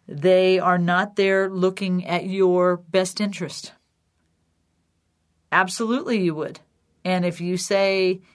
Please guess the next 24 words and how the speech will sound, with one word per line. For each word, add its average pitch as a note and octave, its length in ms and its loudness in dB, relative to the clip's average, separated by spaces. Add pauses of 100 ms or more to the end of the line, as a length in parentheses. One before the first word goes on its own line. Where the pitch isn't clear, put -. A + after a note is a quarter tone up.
(220)
anything F#3+ 440 0
different, G3 340 -2
you're F#3 100 0
not F3 180 -4
being G3 160 -4
truthful C4 420 -8
with E3 180 -6
yourself. D#3+ 420 -10 (500)
<laughs> - 0 - (1300)
You G3 360 -4
know, G3+ 320 2 (460)
people, B3 420 2 (460)
if F3+ 160 2
we F#3+ 140 -2
want F#3 320 0
to B3 40 2
be C#4 200 -4
good C4+ 220 -4
caregivers, G#3+ 920 -2 (560)
we F3 260 0
have G3+ 520 -2
to C4 200 -2
look G3+ 420 -2
at D#3 360 -6